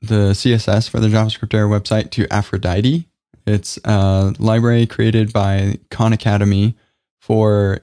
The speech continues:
uh, like, their tagline is "Inline styles in J S that work," or something like that. Um, let me just look that up really quick. Yeah, inline s-,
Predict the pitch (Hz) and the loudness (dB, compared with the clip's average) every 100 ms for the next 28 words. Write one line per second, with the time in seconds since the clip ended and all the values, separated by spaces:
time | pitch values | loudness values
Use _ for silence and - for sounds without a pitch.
0 | _ 107 101 95 - 104 92 101 - 110 | _ 0 0 0 0 -2 0 -4 0 0
1 | 107 104 101 101 95 95 120 123 113 110 | 2 2 2 2 0 0 0 2 2 0
2 | - 110 104 104 98 101 107 104 107 98 | -2 0 2 2 0 -2 -2 0 2 2
3 | 92 95 - - - _ _ - 92 - | 2 0 -4 -16 -18 _ _ -6 -4 -2
4 | 107 - - - 104 101 101 92 90 98 | -2 -4 -14 -4 -2 0 0 0 0 -2
5 | 101 - _ _ _ - 101 98 95 95 | -4 -8 _ _ _ -6 -2 2 2 2
6 | 98 _ _ _ - - - _ 104 98 | -2 _ _ _ -20 -20 -20 _ 0 0
7 | 92 - - - - - - 50 57 123 | 0 -4 -8 -6 -6 -6 -6 -6 -4 -2
8 | 113 110 101 - - _ _ - _ - | -2 0 -4 -6 -20 _ _ -20 _ -20
9 | _ 107 87 147 175 160 151 - | _ -2 0 0 2 2 -2 -6